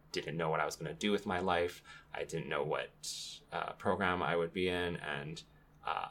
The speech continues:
I just, like, my mom, of course, wanted me to get a job so I wouldn't be bumming around the house. So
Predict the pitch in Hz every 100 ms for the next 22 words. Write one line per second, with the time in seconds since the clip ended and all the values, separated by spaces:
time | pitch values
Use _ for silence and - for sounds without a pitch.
0 | - 85 82 78 - - - - - -
1 | - 82 - 85 90 92 85 - 80 76
2 | 78 71 71 76 - - - 87 85 -
3 | 65 69 73 71 67 71 67 67 - -
4 | 101 95 98 - - - - - - -
5 | 92 82 80 76 71